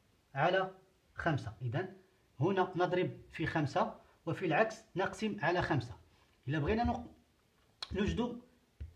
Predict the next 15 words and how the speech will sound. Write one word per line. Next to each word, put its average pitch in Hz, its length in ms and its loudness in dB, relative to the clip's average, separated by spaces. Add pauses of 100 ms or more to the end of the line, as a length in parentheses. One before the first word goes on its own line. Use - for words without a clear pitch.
(260)
هاد 202 180 2
الخانة 196 320 4
هادي 175 400 2
شنو 208 240 -4
كنا 180 220 0
كنعملوا؟ 180 580 0 (280)
قلنا 185 240 2
عشرين 202 640 0 (300)
كنقسموها 185 760 2 (260)
على 185 220 4
خمسة، - 440 2
عشرين 202 540 -2 (160)
مقسومة 190 420 0
على 185 220 4
خمسة 185 440 0